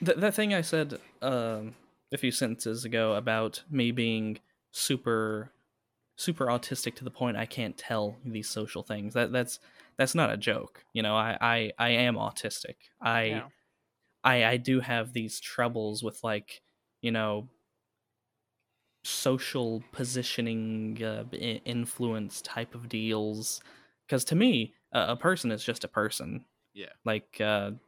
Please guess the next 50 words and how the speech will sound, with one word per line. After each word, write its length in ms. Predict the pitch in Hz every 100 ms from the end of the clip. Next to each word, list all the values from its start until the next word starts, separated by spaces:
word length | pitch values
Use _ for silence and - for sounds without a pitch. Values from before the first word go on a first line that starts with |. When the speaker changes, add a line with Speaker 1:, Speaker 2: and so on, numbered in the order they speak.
| - -
Speaker 1:
the 180 | 147 117
idea 400 | 110 113 139 131
of 160 | 107 110
someone, 500 | 123 110 104 104 117 -
you 100 | 110
know, 60 |
who's 180 | 113 107
popular, 580 | - 104 - 104 101 104
who's 320 | 113 107 120
well 240 | 113 107
known, 400 | 107 120 113 104 110 - _ _ _
you 40 |
know, 120 | 120 110
that, 160 | 120
that's 200 | 120 123
a, 120 | 113
that's 180 | 107 117
a 40 | 117
nice 240 | 113 120
idea. 380 | 104 110 120 107
But 120 | 101
actually 420 | 107 123 - 107
getting 260 | 110 120 113
to 120 | -
know 140 | 120 123
them 160 | 117
as 160 | 107 113
a 60 | 104
person, 520 | 139 165 - 104 110
I 40 | - _ _ -
mean, 140 | 113
you 60 | 107
just 260 | 104 -
treat 200 | - 117
them 120 | 110 107
as 140 | 104
a 40 |
person, 720 | 101 123 127 - 104 104 110 127
as, 260 | 107 110 - _
you 60 | 110
know, 120 | 107
anyone 400 | 90 113 110 107
else, 400 | 127 107 - - _ _ _
and 260 | 120 113 107
it's 180 | 110 -
completely 420 | 120 120 104 101
normal. 400 | 135 - 67 - _ _ _ _ _ _
But 160 | 127
for 260 | - 131 -
others, 580 | 147 160 139 123 -